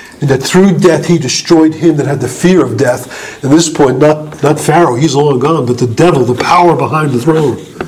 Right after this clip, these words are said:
The power behind the throne. Jesus destroys. And what's the end of it? It was that we who live are no longer fearing death.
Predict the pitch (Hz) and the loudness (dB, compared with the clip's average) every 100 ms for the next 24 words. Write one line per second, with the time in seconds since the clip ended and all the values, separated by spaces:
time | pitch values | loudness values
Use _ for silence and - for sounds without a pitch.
0 | - - - - - - 196 190 160 147 | -8 -10 -6 -6 -4 -2 2 2 2 -2
1 | 170 165 151 143 156 143 117 - - - | -2 0 0 -2 0 0 0 -6 -12 -2
2 | 170 214 202 185 - - - 185 170 123 | 2 2 2 -2 -4 -4 -2 0 0 -2
3 | - - - - - - - 151 185 190 | -4 -6 -10 -20 -20 -12 0 4 4 2
4 | - 190 214 214 226 240 - - - - | 0 2 2 2 2 0 -2 -14 -16 -18
5 | - - - 185 160 170 170 220 247 185 | -20 -18 0 2 4 2 2 2 2 2
6 | 165 202 277 175 113 - - - 175 196 | 2 2 0 -4 -6 -12 -8 0 4 4
7 | 254 294 302 233 - 262 262 254 294 254 | 4 2 0 -2 -2 0 2 2 0 -4
8 | - - | -10 -16